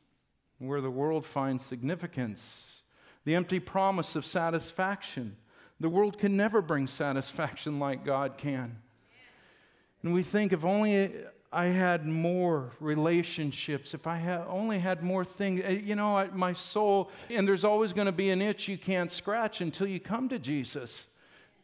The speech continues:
until you just give him everything, friends.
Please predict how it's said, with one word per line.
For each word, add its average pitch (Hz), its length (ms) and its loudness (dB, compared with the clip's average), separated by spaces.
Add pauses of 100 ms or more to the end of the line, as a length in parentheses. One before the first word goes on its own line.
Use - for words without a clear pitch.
(420)
until 202 340 4
you 196 140 2
just 190 260 0
give 214 180 0
him 214 240 0
everything, 196 720 0
friends. 180 800 -2